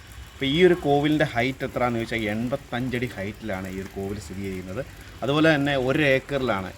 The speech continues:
ഈ ഒരു കോവിലിൻ്റെ കോമ്പൗണ്ടും കാര്യങ്ങളും എല്ലാം ഉള്ളത്. അതിൻ്റെ ഏറ്റവും വലിയ പ്രത്യേകത കൂടെ ഞാൻ പറയാം. അതായത്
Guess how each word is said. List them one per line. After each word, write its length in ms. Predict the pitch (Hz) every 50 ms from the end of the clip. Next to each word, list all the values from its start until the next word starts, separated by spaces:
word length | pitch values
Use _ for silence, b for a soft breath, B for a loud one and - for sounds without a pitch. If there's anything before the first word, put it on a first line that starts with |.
| -
ഈ 60 | 104 101 101
ഒരു 140 | 98 104 104 - - - - - - - -
കോവിലിൻ്റെ 340 | - 107 104 107 104 104 110
കോമ്പൗണ്ടും 500 | 107 - 101 101 104 107 107 107 110 101
കാര്യങ്ങളും 340 | 104 101 98 101 107 104 98
എല്ലാം 220 | 90 92 110 107 95
ഉള്ളത്. 160 | 85 92 87
അതിൻ്റെ 200 | 123 135 151 160
ഏറ്റവും 220 | 175 175 - 220 220
വലിയ 140 | 214 202
പ്രത്യേകത 320 | 190 175 165 180 175 170 170
കൂടെ 140 | 165 160 151
ഞാൻ 120 | 143 131 117
പറയാം. 160 | 113 113 107
അതായത് 340 | 110 135 143 147 139 139